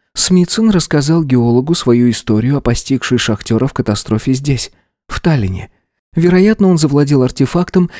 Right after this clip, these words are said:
еще до приезда в город". "Звучит логично", кивнул Монк. "Но зачем он проводил эти эксперименты?"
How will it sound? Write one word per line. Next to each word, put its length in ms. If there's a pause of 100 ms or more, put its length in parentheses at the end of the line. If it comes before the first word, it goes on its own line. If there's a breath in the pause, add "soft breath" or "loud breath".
еще 340
до 220
приезда 580
в 80
город". 420 (420)
"Звучит 600
логично", 760 (260)
кивнул 440
Монк. 400 (220)
"Но 160
зачем 500
он 120
проводил 480
эти 240
эксперименты?" 880